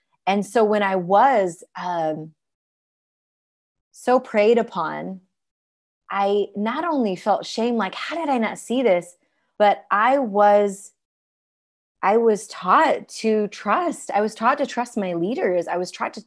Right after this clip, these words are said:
to trust my spiritual leaders, that they had my best interest at heart. So it, it's also this, uh, it's this abuse of trust that we have to grapple with. It's not only were we,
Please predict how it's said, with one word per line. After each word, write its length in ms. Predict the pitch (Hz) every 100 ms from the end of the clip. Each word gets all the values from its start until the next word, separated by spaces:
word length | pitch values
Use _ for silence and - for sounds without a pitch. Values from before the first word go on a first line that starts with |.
| _
to 80 | -
trust 240 | 277 320 302
my 100 | 294
spiritual 540 | - 247 349 311 214
leaders, 360 | 185 170 170 165 _ - _ -
that 140 | 208
they 120 | 208
had 140 | 240 240
my 120 | 208
best 320 | 165 190 -
interest 300 | - 180 165
at 80 | -
heart. 320 | 170 165 -
So 340 | - 190 165 - _ _ _ -
it, 180 | 208 -
it's 140 | 220 -
also 360 | 247 262 320
this, 320 | 214 185 180 - _
uh, 160 | - - -
it's 200 | - 202
this 200 | - 220 -
abuse 460 | 185 165 202 269 -
of 140 | 175
trust 640 | - - 165 285 311 - _ _ _ -
that 160 | 202 190
we 140 | 208
have 140 | 226 220
to 100 | 196
grapple 440 | 180 196 220 190
with. 160 | 170 170
It's 180 | 165
not 220 | 220 247 -
only 340 | 214 220 226
were 180 | 208 185
we, 420 | 175 202 214 220